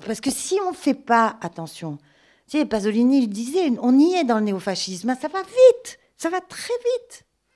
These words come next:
Et on s'en rend même pas compte. Et, et, et ce qui se passe, euh, avec les partis de gauche, tout le monde se fout sur la gueule, où il y a des problèmes d'ego ou de machin comme ça, qui fait que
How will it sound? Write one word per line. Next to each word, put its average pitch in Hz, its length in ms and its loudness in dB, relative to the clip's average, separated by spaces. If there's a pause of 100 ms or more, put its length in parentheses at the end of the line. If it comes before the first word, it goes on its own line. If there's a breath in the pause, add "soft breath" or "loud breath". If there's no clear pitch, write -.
(300)
Et 226 60 -4
on 247 60 -4
s'en 262 200 -8
rend 269 160 -6
même 285 200 -4
pas 349 160 -12
compte. - 460 -18 (1800 soft breath)
Et, 226 160 -2
et, 226 500 -4
et 233 40 -2
ce - 200 -12
qui 247 140 -6
se - 120 -10
passe, 277 520 0
euh, 208 260 -2
avec 196 320 -4
les 214 80 -2
partis 214 400 -6
de 214 100 0
gauche, 240 340 -2
tout 233 100 -6
le 220 60 -2
monde 226 140 -2
se 226 80 -6
fout 214 160 -10
sur 208 180 -6
la 214 140 -2
gueule, 233 280 0
où 214 60 -8
il 185 60 -8
y 196 40 -2
a 190 40 -2
des 202 80 0
problèmes 214 400 -2
d'ego 226 460 0
ou 226 60 -2
de 208 100 0
machin 208 300 -4
comme 214 160 -6
ça, 254 160 -4
qui 226 160 -12
fait 202 120 -10
que 214 200 -4